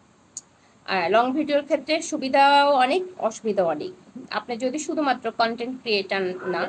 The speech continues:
কনটেন্ট ক্রিয়েটিংয়ের বাহিরে অন্য কিছু নিয়ে কাজ করতে চান, সেক্ষেত্রে, সেক্ষেত্রে আপনাকে, এ, কনটেন্ট ক্রিয়েটিংয়ের বাহিরে ধরেন প্রোডাক্ট প্রমোশন করতে চাচ্ছেন, আহ, কোনো প্রোডাক্টের, কোনো ব্র্যান্ড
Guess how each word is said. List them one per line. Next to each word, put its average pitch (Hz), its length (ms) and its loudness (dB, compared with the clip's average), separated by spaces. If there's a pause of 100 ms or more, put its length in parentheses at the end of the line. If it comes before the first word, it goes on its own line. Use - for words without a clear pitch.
(760)
কনটেন্ট 262 440 0
ক্রিয়েটিংয়ের 262 420 -2
বাহিরে 240 500 0
অন্য 233 240 -4 (140)
কিছু 240 180 -8 (200)
নিয়ে 240 320 -4 (460)
কাজ 214 240 -2
করতে 254 360 -4
চান, 233 260 -4 (640)
সেক্ষেত্রে, 247 840 -4 (2500)
সেক্ষেত্রে 269 380 -2
আপনাকে, 220 360 -4
এ, 302 440 -6 (300)
কনটেন্ট 240 320 -2
ক্রিয়েটিংয়ের 240 420 -4
বাহিরে 220 240 -2
ধরেন 233 280 -4
প্রোডাক্ট 202 380 -2
প্রমোশন 208 440 -2
করতে 185 260 -4
চাচ্ছেন, 190 440 -4
আহ, 151 720 -8 (100)
কোনো 220 200 -2
প্রোডাক্টের, 208 800 0
কোনো 220 200 -4
ব্র্যান্ড 208 320 2